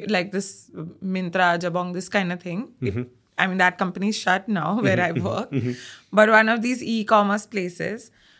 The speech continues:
Speaker 1: um, within that, I also assisted a photographer in Bombay. Then I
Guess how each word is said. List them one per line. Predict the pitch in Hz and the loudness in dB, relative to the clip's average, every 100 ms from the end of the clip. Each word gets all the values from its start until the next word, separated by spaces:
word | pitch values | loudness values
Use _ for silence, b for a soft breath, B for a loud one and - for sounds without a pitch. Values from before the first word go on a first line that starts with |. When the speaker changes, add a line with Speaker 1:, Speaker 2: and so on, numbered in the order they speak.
| b b - | b b 2
Speaker 1:
um, | - 185 180 180 175 180 185 190 202 202 | 6 8 6 4 2 -2 -4 -6 -6 -2
within | 220 240 277 285 | 2 4 4 6
that, | 254 240 | 6 6
I | |
also | 233 208 208 254 | 6 6 2 -4
assisted | 226 190 220 220 - 240 | -2 -2 -2 -2 4 6
a | 226 | 6
photographer | 220 190 180 165 - 185 | 4 4 4 0 0 0
in | 185 190 | 2 4
Bombay. | 175 165 165 165 160 160 | 4 4 0 -2 -2 -4
Then | 170 170 170 | -4 -4 -4
I | 165 | -6